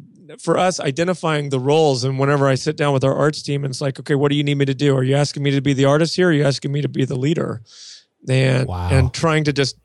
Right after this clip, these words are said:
Speaker 1: that, that just helps us kind of understand where everybody's coming from. <laughs>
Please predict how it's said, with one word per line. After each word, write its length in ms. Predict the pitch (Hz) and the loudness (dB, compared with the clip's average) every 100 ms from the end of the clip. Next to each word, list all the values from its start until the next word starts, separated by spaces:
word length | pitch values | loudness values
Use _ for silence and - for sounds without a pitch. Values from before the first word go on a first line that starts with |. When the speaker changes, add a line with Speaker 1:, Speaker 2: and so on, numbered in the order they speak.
| - - 165 | -20 -20 -10
Speaker 1:
that, 300 | 185 180 214 | -4 -4 -4
that 160 | 214 233 | -4 -4
just 180 | 226 - | -4 -2
helps 200 | 185 156 | -2 -2
us 200 | 139 - | -6 -8
kind 220 | - 156 | -6 -4
of 120 | 131 - - _ - - - | -4 -6 -20 _ -20 -20 -14
understand 460 | - 165 151 160 147 | -8 -6 -4 -4 -2
where 160 | 139 147 | 0 2
everybody's 380 | 151 139 127 117 | 2 0 -2 -2
coming 240 | 127 123 | -8 -8
from. 360 | - 117 156 | -12 -10 -8
<laughs> 40 | - | -8